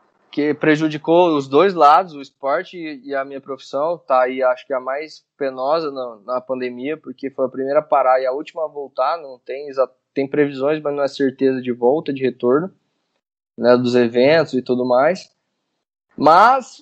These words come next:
o, o rugby, a gente tá com um projeto aqui de voltar, é, o quanto antes possível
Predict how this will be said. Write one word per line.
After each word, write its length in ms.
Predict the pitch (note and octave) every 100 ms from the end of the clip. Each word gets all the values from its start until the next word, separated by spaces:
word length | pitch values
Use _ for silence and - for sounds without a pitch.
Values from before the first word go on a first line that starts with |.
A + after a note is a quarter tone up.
| _
o, 460 | F#3 G#3 G#3 G#3 F#3+
o 200 | G#3 A3
rugby, 500 | F3+ G3 A3 G3 A#3
a 140 | A#3+ A3+
gente 280 | G#3+ G#3+ -
tá 140 | G#3
com 120 | G#3+
um 60 | G3+
projeto 480 | G#3 G3 G3 F#3+ F#3
aqui 240 | - F#3
de 180 | F3 G3+
voltar, 840 | F3 G3+ G#3 _ D#3 E3 G3+ B3 _ _ _ _ _
é, 540 | D3+ D3 C#3+ C#3+ C3+ - _ _ _ _ _ _ _ _ -
o 80 |
quanto 380 | C3 E3 F3 F3
antes 160 | F3 E3+
possível 760 | - E3+ - E3+ F#3 G3+ G3+